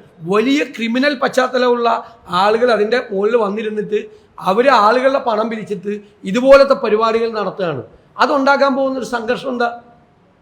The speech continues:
അതെന്തിനാ, എന്തിനാണ് ഇങ്ങനൊരു രാഷ്ട്രീയവൽക്കരണം ക്ഷേത്രങ്ങളിൽ പോയി ചെയ്യുന്നത്? നമ്മളെല്ലാവരും ബി ജെ പി ആർ എസ് എസും ചെയ്യുന്നതിനെ എതിർക്കുന്ന ആളല്ലേ? അപ്പൊ ഇവരും അത് തന്നെ ചെയ്താലോ?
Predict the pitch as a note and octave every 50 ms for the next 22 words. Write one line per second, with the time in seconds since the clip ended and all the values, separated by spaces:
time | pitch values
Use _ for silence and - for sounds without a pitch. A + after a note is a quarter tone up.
0 | _ _ _ _ _ _ _ _ - F#3+ B3 B3+ B3+ A#3+ C4+ D4 C#4+ A3+ G#3+ A3+
1 | G#3+ C#4 D4 D4 C#4+ C#4+ C4 C4+ C4 C4 B3 C4 A#3 A#3+ A3+ G3+ - - B3+ B3
2 | B3 B3 A#3+ G#3+ - A#3 A3 A3+ A#3 A3 A3+ - - - - - G3+ G#3 A3 G#3+
3 | B3+ B3 B3 B3 B3 B3 G#3 A#3 A#3 A#3 A#3 A#3 A#3+ - - A#3 A3+ A#3 A#3 A#3
4 | A#3 A3+ A3+ A3+ - - - - _ _ _ _ _ _ - D#3+ E3+ G3 A#3 B3
5 | B3 A3+ A#3 B3 B3 B3 B3 A#3+ A#3+ A#3+ A#3 - - - _ _ E3 F3 G#3+ A#3
6 | G#3+ B3 B3 B3 C4 C4 B3+ A#3+ A3 A3 A3 F#3 B3 G3+ G#3 B3 A#3 A#3 A#3 A#3+
7 | A#3 A#3 A#3 A#3+ A#3 G3+ F#3 G#3+ G#3+ - C4+ B3 C4 B3+ B3+ C4 C4 C4 B3 A3+
8 | F#3+ D3+ B2+ - - - _ _ _ - _ _ _ _ _ - - _ - -
9 | A3 B3 A#3+ A#3 C4 C#4 C#4+ C4+ C4+ C#4 C#4 C#4 B3 B3 C4+ B3 C4+ C4+ C4+ C4+
10 | C4+ -